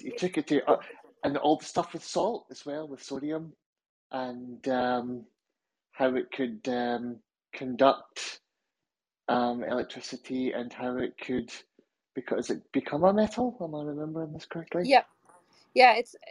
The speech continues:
Speaker 2: so the question was in general, what is a metal? Because just shiny and being con-, like, um, have certain conductance,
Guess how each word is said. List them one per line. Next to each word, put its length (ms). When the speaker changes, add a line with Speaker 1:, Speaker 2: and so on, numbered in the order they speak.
Speaker 2:
so 340
the 100
question 520
was 200
in 160
general, 460
what 240
is 160
a 80
metal? 600
Because 400
just 400
shiny 720
and 300
being 180
con-, 300
like, 440
um, 380
have 260
certain 640
conductance, 880